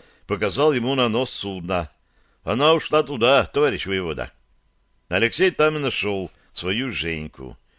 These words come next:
Она стояла и смотрела в темноту ночи, опершись на леера. Отсюда хорошо слышались смешки, покашливание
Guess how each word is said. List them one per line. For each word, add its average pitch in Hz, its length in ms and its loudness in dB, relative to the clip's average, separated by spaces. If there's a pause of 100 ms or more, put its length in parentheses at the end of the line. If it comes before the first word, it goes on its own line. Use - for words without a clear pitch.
(400)
Она 165 360 2
стояла 120 520 2
и 110 40 -2
смотрела 110 680 -2
в - 80 -12
темноту 104 440 -6
ночи, 101 540 -4 (140)
опершись 117 920 -4
на 107 360 0
леера. 101 680 0 (560)
Отсюда 156 460 4
хорошо 127 400 0
слышались 127 600 -4
смешки, 98 720 -6 (460)
покашливание 104 1040 0